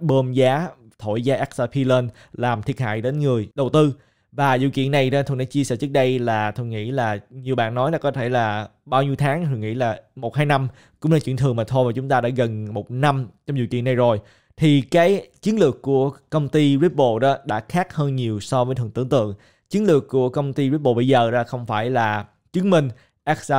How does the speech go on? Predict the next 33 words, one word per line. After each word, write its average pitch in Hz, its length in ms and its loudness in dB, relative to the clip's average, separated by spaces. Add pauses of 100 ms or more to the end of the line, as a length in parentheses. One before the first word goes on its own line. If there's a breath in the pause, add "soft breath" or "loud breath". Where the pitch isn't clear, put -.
P 131 220 -2
không 131 120 -6
phải 120 100 -2
là 107 60 -4
chứng 139 180 -6
khoán, 147 360 -2
mà 117 100 -2
chiến 185 300 -4
lược 117 340 0
của 123 160 -2
công 131 180 -6
ty 123 60 -2
Ripple 123 420 2
đó 120 180 0
chính 156 260 -2
là 117 420 0
hỏi 131 440 0 (460)
S - 100 -6
E 147 60 -2
C 135 320 -2 (100)
tại 120 200 0
sao 139 220 0
lại 123 120 0
nghĩ 120 220 -4
Bitcoin 127 460 -2
và 113 100 2
Ethereum 113 540 0
không 127 180 -6
phải 117 140 -4
là 107 60 -6
chứng 139 180 -6
khoán, 147 420 2
và 113 260 2